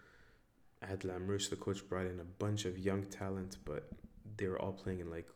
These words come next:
I don't know, s-, second reserve team of Vancouver Whitecaps or in the fifth or sixth division in England. I don't think those are players you can rely on to be the future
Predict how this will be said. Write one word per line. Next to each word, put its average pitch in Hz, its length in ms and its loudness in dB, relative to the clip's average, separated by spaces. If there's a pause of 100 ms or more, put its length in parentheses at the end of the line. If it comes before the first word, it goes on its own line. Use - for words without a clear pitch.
(280)
I - 40 -8
don't 85 120 -10
know, 78 160 -10
s-, - 340 -6
second 90 560 -2
reserve 98 400 6
team 101 160 0
of 92 80 0
Vancouver 90 420 2
Whitecaps 85 560 0
or 80 100 2
in 80 60 -2
the 80 60 -6
fifth 92 240 -2
or - 60 0
sixth - 240 0
division 85 420 -2
in - 60 -4
England. 87 320 -2 (440)
I - 40 -2
don't 95 80 0
think 92 120 -2
those 92 140 2
are 87 60 0
players 95 320 2
you 92 60 -2
can 80 160 -2
rely 85 280 0
on 87 220 -2
to - 80 -10
be 90 140 2
the 85 100 -2
future 90 460 -4